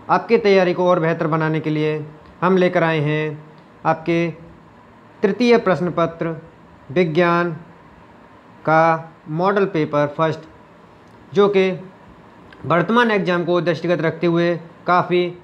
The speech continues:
महत्वपूर्ण प्रश्नों की श्रृंखला, श्रृंखलित करके बनाया हुआ है। अब आएंगे आपके ट्वेंटी फ़ाइव अंक आपके, यानी अब पच्चीस में से आपके पच्चीस अंक आएंगे।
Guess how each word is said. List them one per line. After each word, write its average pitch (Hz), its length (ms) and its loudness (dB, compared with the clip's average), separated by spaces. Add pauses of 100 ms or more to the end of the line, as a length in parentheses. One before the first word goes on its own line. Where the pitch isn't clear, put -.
(120)
महत्वपूर्ण 190 500 0
प्रश्नों 180 320 -4
की 165 100 -4
श्रृंखला, 175 280 -2
श्रृंखलित 160 640 -4
करके 160 280 -2
बनाया 160 260 2
हुआ 165 260 2
है। 160 280 -4 (380)
अब - 180 4
आएंगे 180 380 0
आपके 165 680 -6 (120)
ट्वेंटी 160 260 -2
फ़ाइव 151 380 -2
अंक 160 200 -6
आपके, 143 320 -4
यानी 151 320 -2
अब 214 260 0
पच्चीस 175 320 -4
में 160 160 -4
से 147 100 -6
आपके 151 340 -4
पच्चीस 160 480 -6
अंक 147 200 -4
आएंगे। 127 320 -2